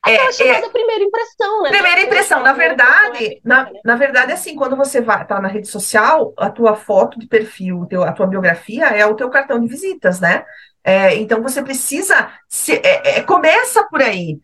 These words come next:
Speaker 1: né? A gente precisa entender isso e precisa levar isso a sério, e a gente já vem conversando isso há muito tempo, então
Speaker 2: Isso do cartão de visita é muito curioso, porque foi uma das coisas que eu usei pra convencer ele de trocar
Speaker 1: É,
Speaker 2: foto.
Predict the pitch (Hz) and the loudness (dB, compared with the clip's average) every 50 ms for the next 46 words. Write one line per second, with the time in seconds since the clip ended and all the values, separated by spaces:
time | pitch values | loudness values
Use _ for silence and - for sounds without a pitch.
0 | _ _ - 175 202 254 277 - - - 269 262 285 277 - 302 294 - 294 302 | _ _ -2 0 2 2 2 2 0 0 0 0 -2 -4 -6 -8 -8 -8 -8 -8
1 | 330 320 339 - 339 330 330 320 285 254 262 262 277 285 277 262 247 254 285 285 | -8 -8 -6 -4 -4 -4 -2 -2 -2 0 2 2 2 2 0 -2 -4 -4 -4 -4
2 | - 285 233 - - 285 269 277 269 254 254 247 240 240 240 247 - - 285 294 | -4 -6 -6 -6 -6 -2 0 0 0 0 0 0 0 0 0 -2 -4 -4 -4 -4
3 | 302 - - - 262 233 220 220 226 226 233 240 240 - - _ - 220 214 220 | -4 -6 -4 0 2 4 4 4 4 2 0 -2 -6 -6 -12 _ 0 2 2 4
4 | 240 240 226 226 214 220 226 247 311 302 285 294 294 - 277 254 240 240 262 - | 4 2 2 2 4 2 2 0 0 -2 -2 -2 0 0 0 0 0 -2 -2 -2
5 | 254 233 240 254 - - - 220 196 202 220 214 220 220 247 254 285 294 - 269 | 0 0 0 0 -2 -2 0 0 0 2 0 0 2 2 2 2 0 -2 -2 -4
6 | 330 381 370 415 285 330 330 - 349 349 - - 285 277 285 277 240 269 247 285 | -4 -2 -2 -4 -6 -6 -4 -4 -6 -4 -4 -6 -6 -6 -8 -10 -10 -10 -8 -6
7 | - 262 262 254 254 _ - 247 311 392 359 226 196 196 190 - - _ - - | -4 -4 -4 -4 -6 _ -10 -8 -6 -2 -2 -2 -2 -4 -6 -10 -12 _ -10 -10
8 | - - 226 233 233 247 240 247 285 - _ - 233 247 240 240 _ 233 220 - | -4 -4 -4 -4 -4 -6 -8 -8 -12 -10 _ -8 -8 -8 -10 -10 _ -8 -8 -8
9 | - 233 _ _ 220 202 220 220 - - - - - 240 269 254 262 349 339 - | -10 -12 _ _ -10 -8 -8 -8 -8 -10 -10 -8 -6 -6 -6 -6 -6 -8 -8 -6
10 | - 247 220 208 202 202 208 208 202 - - - - - - 320 320 320 330 359 | -4 -2 -2 -2 -2 -4 -6 -10 -10 -14 -16 -14 -6 -2 2 4 4 4 4 2
11 | 403 - - - - - | 0 -2 -6 -10 -16 -20